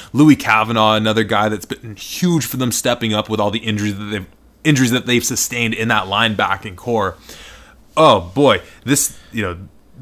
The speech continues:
it's, this team's starting to click at the right time.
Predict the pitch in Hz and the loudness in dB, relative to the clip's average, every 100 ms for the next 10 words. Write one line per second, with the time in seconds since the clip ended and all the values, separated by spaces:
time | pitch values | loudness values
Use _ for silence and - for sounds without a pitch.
0 | 127 - 117 - 123 139 - 190 151 - | -10 -6 -6 -8 -2 -2 0 0 0 0
1 | 170 170 175 139 - 147 143 104 107 101 | 2 2 2 0 0 0 0 -2 -2 -4
2 | - 151 120 92 | 0 0 0 -4